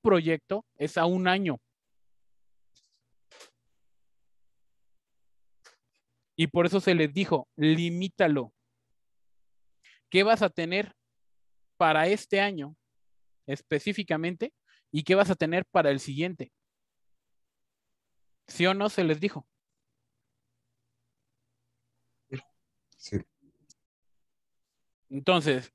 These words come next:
Speaker 1: si ustedes no han identificado de forma correcta qué voy a hacer, con qué lo voy a hacer, cómo lo voy a hacer, quién lo va a hacer,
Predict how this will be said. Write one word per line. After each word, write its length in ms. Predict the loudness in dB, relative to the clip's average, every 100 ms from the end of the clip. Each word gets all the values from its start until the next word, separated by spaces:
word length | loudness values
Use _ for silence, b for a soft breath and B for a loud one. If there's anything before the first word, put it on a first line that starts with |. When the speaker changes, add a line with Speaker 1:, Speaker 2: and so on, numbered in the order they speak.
| -14
Speaker 1:
si 200 | -2 -2
ustedes 600 | 4 6 8 6 0 -2
no 160 | 2
han 140 | 2 2
identificado 680 | -2 -2 -8 -6 2 4
de 100 | 2
forma 680 | -2 -2 2 4 4 2 -2
correcta 680 | -4 -4 -2 -2 -6 -10 -16 _ _ _ _ 2
qué 160 | 4
voy 260 | 6 4 4
a 60 |
hacer, 460 | 2 0 -2 -2 -8 _ b b
con 240 | -4 -2 -2
qué 160 | -2
lo 140 | 0 2
voy 180 | 2 0
a 60 |
hacer, 420 | -2 -6 -8 -10 -16 _
cómo 400 | 0 2 2 0
lo 140 | -2 0
voy 220 | 0 -2
a 40 |
hacer, 380 | -4 -8 -10 -12 _ _ _ _ _ _ _ b b 0
quién 640 | 4 6 6 4 0 0
lo 120 | 0 -2
va 120 | -6
a 40 |
hacer, 360 | -10 -14 -16